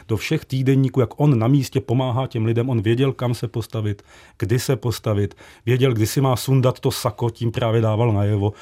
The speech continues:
těm dělníkům, že jeden z nich, a vyhrnout si rukávy a takhle k nim mluvit. To znamená, byl to z tohoto hlediska velký profesionál, ale v těch médiích byla klíčová i ta jeho žena Evita. A on nejenom ten její pohřeb, ale ono celé to její umírání, ono to bude znít cynicky, ale celé její umírání byl politický akt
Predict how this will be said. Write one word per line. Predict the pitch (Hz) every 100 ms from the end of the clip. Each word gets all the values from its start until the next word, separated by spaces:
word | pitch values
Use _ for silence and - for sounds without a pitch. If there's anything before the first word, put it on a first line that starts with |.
| -
těm | - 117
dělníkům, | 110 117 120 120
že | 110
jeden | 107 117 110
z |
nich, | 110 -
a |
vyhrnout | 107 98 139 127 135 117
si | -
rukávy | 117 107 113 101 104 98
a | 120
takhle | - 104 110
k | 113
nim | 131
mluvit. | 110 95 101 - - - - -
To | 104
znamená, | 123 135 135
byl | 120 117
to | 135
z | 120
tohoto | 127 117 131
hlediska | 113 117 127
velký | 117 143
profesionál, | 127 120 131 135 123 127 - - -
ale | 127
v | -
těch | 202 -
médiích | 123 117 156 180 202 170
byla | 160 165
klíčová | 143 - 156 165 156
i | 139 123
ta | 127 131
jeho | 139
žena | 151 170
Evita. | 120 175 - 104
A | 107
on | 131 143
nejenom | 143 214 170 117
ten | 110
její | 104
pohřeb, | 156 165 147 107
ale | 123 110 -
ono | - 135
celé | - 135 147
to | 147
její | 147 156
umírání, | 135 156 208 147 107 95
ono | 98
to | 101
bude | 110
znít | 120 117
cynicky, | 135 170 196 - 92 - -
ale | - 113
celé | - 175
její | 175 175
umírání | - 165 170 165 160 156
byl | 151
politický | - 139 143 127 - 131 -
akt | 180 - - -